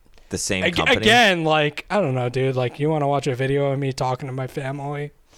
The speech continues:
Speaker 1: Dude,
Speaker 2: while
Speaker 1: they
Speaker 2: they
Speaker 1: got,
Speaker 2: try
Speaker 1: they're gonna
Speaker 2: and
Speaker 1: have a
Speaker 2: figure it out? I don't know.
Speaker 1: Dude, they, they have, like, a couple hours of me jacking off the other day 'cause I went ham in the, in the porn court.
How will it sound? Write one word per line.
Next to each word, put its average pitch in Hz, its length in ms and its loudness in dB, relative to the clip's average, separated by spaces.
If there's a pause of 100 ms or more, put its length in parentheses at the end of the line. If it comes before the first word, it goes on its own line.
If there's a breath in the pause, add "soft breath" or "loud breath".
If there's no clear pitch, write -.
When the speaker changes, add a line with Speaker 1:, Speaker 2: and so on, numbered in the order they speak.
(600 loud breath)
Speaker 1:
Dude, 101 220 2
Speaker 2:
while - 120 2
Speaker 1:
they - 80 -6
Speaker 2:
they - 60 4
Speaker 1:
got, 107 80 2
Speaker 2:
try 185 160 4
Speaker 1:
they're 170 80 4
gonna 175 80 6
Speaker 2:
and 165 100 4
Speaker 1:
have 113 100 0
a 107 60 2
Speaker 2:
figure 165 360 0
it 147 80 0
out? 160 400 0
I 131 120 -2
don't 123 160 -6
know. 113 80 -20 (120)
Speaker 1:
Dude, 104 220 0
they, 95 140 -2
they 95 180 0
have, 107 200 0
like, 101 200 -2 (300)
a 95 60 -8
couple 95 340 -2
hours 95 400 0
of 87 40 -6
me 85 120 -4
jacking 87 500 -2
off 87 240 -2
the 82 140 -2
other 76 160 -2
day 76 320 -2
'cause - 180 -12
I 82 80 -2
went 73 380 -6
ham 87 600 -4
in 67 120 -12
the, 67 80 -14 (140)
in 82 160 -10
the 67 60 -12
porn 69 340 -8
court. 64 340 -8